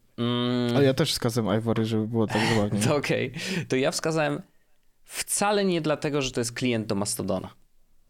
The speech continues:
Speaker 1: Wcale nie
Speaker 2: Jest po
Speaker 1: dlatego.
Speaker 2: prostu, tylko po prostu, że to jest jako aplikacja, to, to jest dobra aplikacja?
Speaker 1: To, to, y, y, nie.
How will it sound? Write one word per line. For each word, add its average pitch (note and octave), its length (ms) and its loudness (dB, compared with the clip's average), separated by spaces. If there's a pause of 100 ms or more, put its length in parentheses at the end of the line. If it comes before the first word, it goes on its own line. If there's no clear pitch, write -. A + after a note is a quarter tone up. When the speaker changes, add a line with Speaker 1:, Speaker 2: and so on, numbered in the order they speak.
(640)
Speaker 1:
Wcale C#3 400 -2
nie C#3+ 60 6
Speaker 2:
Jest D#3 120 4
po - 60 0
Speaker 1:
dlatego. D3+ 140 4 (120)
Speaker 2:
prostu, - 160 -10 (220)
tylko D3+ 160 0
po E3 40 4
prostu, F3 200 2
że D#3+ 100 2
to F#3+ 140 4
jest F3 180 4
jako D#3+ 240 4
aplikacja, E3+ 500 2
to, C#3+ 100 -8
to D3+ 100 2
jest C3+ 140 0
dobra C3+ 260 4
aplikacja? C3 520 0 (400)
Speaker 1:
To, - 260 -2 (100)
to, - 100 -2
y, - 320 -6
y, - 340 -6
nie. D3+ 380 0